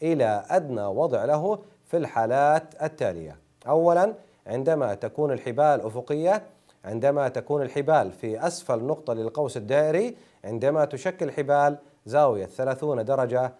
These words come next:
مع العمودي. نبدأ أولًا بحساب طاقة الوضع الجاذبية لأحمد عندما تصبح الحبال أفقية. كيف يكون شكل هذه الأرجوحة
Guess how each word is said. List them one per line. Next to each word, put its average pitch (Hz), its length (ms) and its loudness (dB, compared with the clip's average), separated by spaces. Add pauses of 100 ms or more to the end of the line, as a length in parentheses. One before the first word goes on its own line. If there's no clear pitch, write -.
(200)
مع 135 420 -2 (120)
العمودي. 80 580 -8 (300)
نبدأ 160 280 2
أولًا 180 460 4 (260)
بحساب 139 580 -2 (680)
طاقة 143 300 0 (140)
الوضع 131 360 0
الجاذبية 131 500 -2
لأحمد 156 460 0 (240)
عندما 127 500 0
تصبح 143 420 -8
الحبال 143 540 0
أفقية. 117 540 -4 (160)
كيف 196 280 0
يكون 147 600 2
شكل 131 400 -2
هذه 135 260 2
الأرجوحة 143 560 0